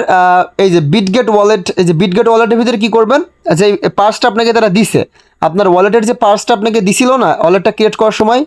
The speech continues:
বা আপনি চাইলে ডাইরেক্ট হলো পার্সটা বের করতে পারবেন। আপনি আপনার অ্যাকাউন্টের ভিতরে চলে আসবেন, মানে বোটের ভিতরে চলে আসবেন, then থ্রি ডট মেনুতে ক্লিক করবেন, then এখানে দেখতে পারতেছেন যে রিকভারি ইনভাইটেড বা এই যে সিড পার্স,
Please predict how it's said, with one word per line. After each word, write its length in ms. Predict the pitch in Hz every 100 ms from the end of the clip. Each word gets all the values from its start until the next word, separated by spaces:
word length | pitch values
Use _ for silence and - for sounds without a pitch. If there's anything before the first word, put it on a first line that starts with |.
| 214
বা 80 | 170
আপনি 160 | 175 185 180
চাইলে 180 | 185 180
ডাইরেক্ট 240 | 175 190 180
হলো 100 | 190 185
পার্সটা 280 | 175 165 -
বের 160 | 170 170
করতে 240 | 165 156 151
পারবেন। 260 | 139 170 277 - _
আপনি 180 | 202 226 262
আপনার 160 | 247 240
অ্যাকাউন্টের 300 | 240 247 247
ভিতরে 140 | 233 240
চলে 100 | 233
আসবেন, 180 | 233 247
মানে 100 | 233 202
বোটের 180 | 208 220
ভিতরে 140 | 220 220
চলে 100 | 214
আসবেন, 180 | 214 240 208
then 100 | 208
থ্রি 80 | 202 196
ডট 100 | 190
মেনুতে 200 | 196 190
ক্লিক 160 | 214 214 202
করবেন, 200 | 190 226
then 100 | 202 190
এখানে 160 | 202
দেখতে 200 | 202 196
পারতেছেন 360 | 196 190 190 214 190
যে 60 | 170
রিকভারি 400 | 170 208 208 240 - _ _ _ _
ইনভাইটেড 480 | - 202 180 202 175 165
বা 60 | 190 185
এই 40 | 170
যে 60 | 165 -
সিড 200 | 240 - 190
পার্স, 220 | 147